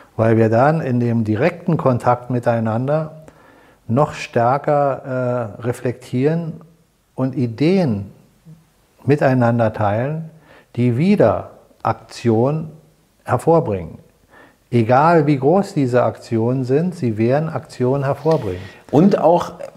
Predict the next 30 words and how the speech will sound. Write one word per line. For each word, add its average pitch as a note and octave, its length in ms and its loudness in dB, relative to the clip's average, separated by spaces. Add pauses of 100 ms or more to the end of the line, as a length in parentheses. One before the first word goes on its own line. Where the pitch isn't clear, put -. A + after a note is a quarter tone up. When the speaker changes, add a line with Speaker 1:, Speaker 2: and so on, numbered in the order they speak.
(100)
Speaker 2:
muss D#3+ 140 2
ich D#3 120 0
auch F3+ 160 0
sagen, C#3 380 -2
äh, B2 440 0 (300)
Energien, C3 760 0
wenn E3 100 -2
man D3+ 160 0
so A#2+ 100 -4
sagen C3 480 -2
will, F#3+ 440 2 (540)
wir A#2 440 0
kriegen D#3+ 300 0
das D3 160 0
ja, B2 280 2 (280)
um A#2+ 160 0
da A2+ 160 4
auf B2+ 120 -2
den B2+ 140 -2
Punkt D3 200 -6
nochmal B2 240 -2
einzugehen, B2+ 380 -4
in B2+ 100 0
den A#2+ 40 -2
Salongesprächen B2 880 -2
ja, A2 380 2
äh, G#2+ 400 -2
in A2 100 -2
den G#2+ 140 0
Kommentaren, A2+ 760 0